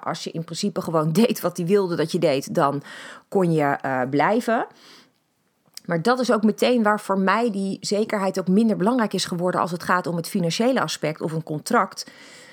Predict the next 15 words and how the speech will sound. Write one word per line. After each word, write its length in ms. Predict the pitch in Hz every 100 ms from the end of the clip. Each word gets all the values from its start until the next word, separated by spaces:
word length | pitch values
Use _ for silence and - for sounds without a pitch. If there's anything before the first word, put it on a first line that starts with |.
| - - _ -
Ehm, 420 | 180 180 175 175
ik 200 | - 269
merkte 340 | 208 247 285 202
namelijk 380 | 165 165 185
dat 180 | - 160
daar 360 | 262 220 196 202
je 160 | 190
eigen 500 | 175 - 214 208 185
mening 420 | 170 269 247 180 -
absoluut 500 | - 311 330 453 220
niet 240 | 190 -
op 120 | 214
prijs 260 | 285 254 165
werd 160 | 123
gesteld. 500 | - - 139 127 -